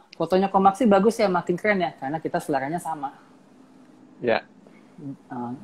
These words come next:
Speaker 1: kalau orang yang nggak suka ngeliat foto saya, "Ah, fotonya tuh terlalu putih," kalau apa, dia akan nggak
Speaker 2: Hmm.
Speaker 1: suka. Kenapa? Karena seleranya beda. Jadi, jadi,
Speaker 2: Iya.
Speaker 1: s-, jadi nggak bisa di, nggak bisa dinilai satu sampai sepuluh itu nggak bisa, karena ini seni.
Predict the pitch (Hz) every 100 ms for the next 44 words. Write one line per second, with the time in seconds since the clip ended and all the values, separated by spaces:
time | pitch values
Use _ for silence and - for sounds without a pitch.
0 | - - - 180 185 190 202 208 190 180
1 | 185 180 180 180 190 185 180 233 269 240
2 | - - - 135 131 131 156 170 160 135
3 | 127 127 - 135 175 147 - - 143 139
4 | 143 202 170 208 180 185 180 170 156 147
5 | 165 - 233 262 233 180 190 202 185 156
6 | 165 175 143 127 123 _ _ _ - -
7 | - 170 226 220 175 185 117 - - -
8 | - - _ _ - 170 180 233 175 156
9 | 151 160 156 147 151 156 165 - - 151
10 | 143 143 151 139 139 147 - 151 143 160
11 | 165 160 - _ _ _ - 143 156 151
12 | 151 160 156 - 165 175 185 226 - 165
13 | 139 147 151 143 - - 151 170 180 185
14 | - 170